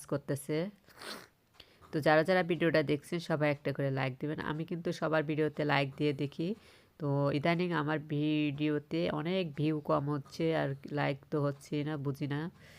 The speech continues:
আমি কিন্তু অনেকের ভিডিও দেখি, তো আমি যাদের ভিডিও দেখি তো তাদের মধ্যে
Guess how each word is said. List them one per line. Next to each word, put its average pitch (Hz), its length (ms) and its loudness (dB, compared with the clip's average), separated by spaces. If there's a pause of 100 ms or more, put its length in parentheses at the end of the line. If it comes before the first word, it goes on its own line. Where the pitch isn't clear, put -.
(880)
আমি 160 220 2
কিন্তু 175 200 0 (100)
অনেকের 170 400 2
ভিডিও 151 220 4 (140)
দেখি, 160 300 -2 (1200)
তো 151 60 0 (160)
আমি 143 120 -2 (100)
যাদের 170 260 6 (100)
ভিডিও 165 240 2 (140)
দেখি 165 240 -2 (160)
তো 165 60 2 (140)
তাদের 151 320 4
মধ্যে 170 240 0